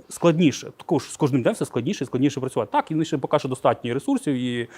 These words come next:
фінансів і так далі, на жаль. Але в будь-якому випадку вони слабшають. І Путін розуміє, якщо не об'єднати оце рабське населення, як мінімум ментально проти когось знайти ще,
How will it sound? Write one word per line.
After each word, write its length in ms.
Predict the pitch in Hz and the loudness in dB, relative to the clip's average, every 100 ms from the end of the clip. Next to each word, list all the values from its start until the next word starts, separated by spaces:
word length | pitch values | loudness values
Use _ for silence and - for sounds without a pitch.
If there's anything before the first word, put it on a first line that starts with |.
| - - | -18 -2
фінансів 400 | 143 190 196 143 | 4 4 2 -2
і 20 | |
так 100 | 147 | 0
далі, 220 | 147 113 | 4 4
на 80 | 117 | 2
жаль. 200 | 117 101 - - - - - | 0 -2 -4 -20 -20 -10 4
Але 360 | 151 156 107 - 123 | 6 8 6 0 -4
в 40 | |
будь-якому 360 | 151 190 131 117 | 0 0 2 0
випадку 380 | 107 120 - | 2 0 0
вони 140 | 117 127 | -6 -4
слабшають. 460 | - 143 - - - - - | -2 -2 -2 -14 -16 -20 -20
І 40 | - | -6
Путін 260 | 165 160 156 | -4 2 4
розуміє, 340 | 143 165 143 | 4 4 4
якщо 540 | 120 - - 156 113 - | 2 0 4 6 6 2
не 140 | 131 | 2
об'єднати 460 | 135 139 131 127 - | 2 4 4 4 4
оце 180 | 113 127 | -2 2
рабське 260 | 123 - | 2 2
населення, 400 | 120 - 220 254 | -6 -2 -2 0
як 80 | 117 | 0
мінімум 260 | 135 139 117 | 2 2 2
ментально 440 | 127 139 127 113 | 0 2 2 2
проти 260 | - 135 - | -2 -2 0
когось 220 | 147 117 | 2 2
знайти 240 | 123 139 | 2 0
ще, 180 | - 123 | 2 0